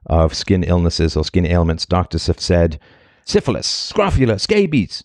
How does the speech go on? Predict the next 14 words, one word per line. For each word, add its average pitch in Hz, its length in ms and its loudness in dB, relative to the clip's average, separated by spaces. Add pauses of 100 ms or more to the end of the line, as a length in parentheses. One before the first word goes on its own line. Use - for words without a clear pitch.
leprosy, 165 440 0
diabetic 139 600 0 (680)
candidiasis, 123 920 0 (480)
atopic 165 560 2
eczema, 147 540 -2 (380)
seborrheic 139 480 0
dermatitis, 143 760 -2 (340)
dermatitis 131 640 0 (880)
herpetiformis, - 1200 0 (400)
bullous 127 480 -2 (380)
pemphigoid, 160 800 2 (260)
and 110 260 2 (320)
histiocytic 151 840 0
proliferative 147 840 2